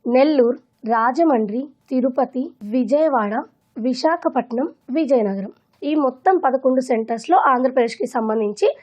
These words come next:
టైర్ వన్ ఎగ్జామ్ని నిర్వహిస్తారు. ఇక అదేవిధంగా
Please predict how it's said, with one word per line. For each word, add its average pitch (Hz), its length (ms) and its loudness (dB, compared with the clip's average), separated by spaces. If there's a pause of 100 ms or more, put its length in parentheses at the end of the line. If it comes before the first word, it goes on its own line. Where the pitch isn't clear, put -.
(300)
టైర్ 285 260 4
వన్ 277 280 2
ఎగ్జామ్ని 214 400 0
నిర్వహిస్తారు. 233 640 -2 (200)
ఇక 269 180 -2
అదేవిధంగా 285 540 2